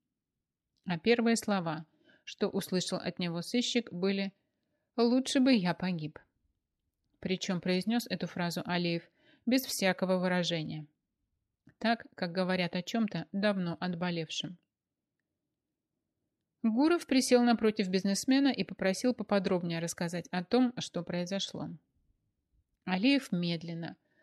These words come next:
словно превозмогая страшную боль, поднял голову и посмотрел на сыщика. В глазах его стояли слезы.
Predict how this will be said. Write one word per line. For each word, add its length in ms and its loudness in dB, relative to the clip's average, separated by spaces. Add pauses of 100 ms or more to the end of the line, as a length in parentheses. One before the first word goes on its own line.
(120)
словно 500 2
превозмогая 760 0
страшную 640 -6
боль, 260 2 (560)
поднял 480 4
голову 380 4
и 160 -2
посмотрел 560 -6
на 100 -2
сыщика. 640 -8 (920)
В 160 -4
глазах 500 0
его 260 -2
стояли 480 -4
слезы. 500 -10